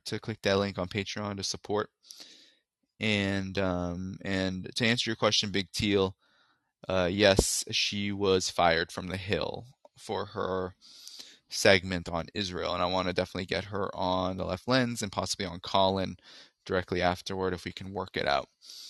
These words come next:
So with that said, everybody, take good care. We'll be in touch. We'll be sure to,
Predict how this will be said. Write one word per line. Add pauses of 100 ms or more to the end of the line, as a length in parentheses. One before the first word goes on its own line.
(680)
So
with
that
said,
everybody,
take
good
care.
We'll
be
in
touch.
We'll
be
sure
to,